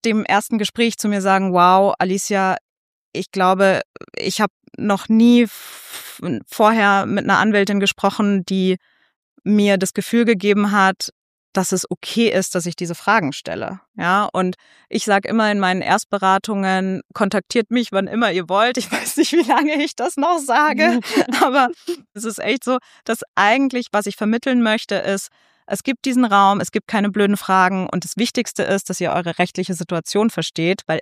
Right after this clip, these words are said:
Speaker 1: erst mit dem Verständnis für die rechtliche Situation kann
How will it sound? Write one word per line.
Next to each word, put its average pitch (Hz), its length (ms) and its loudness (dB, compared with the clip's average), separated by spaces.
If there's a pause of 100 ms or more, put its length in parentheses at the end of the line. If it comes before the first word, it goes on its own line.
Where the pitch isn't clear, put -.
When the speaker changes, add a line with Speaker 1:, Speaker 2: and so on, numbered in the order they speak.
Speaker 1:
erst 220 420 0
mit 214 340 0 (340)
dem 202 120 0
Verständnis 196 720 -2
für 240 280 -2
die 214 120 -2
rechtliche 190 460 -2
Situation 233 920 2 (280)
kann 220 300 0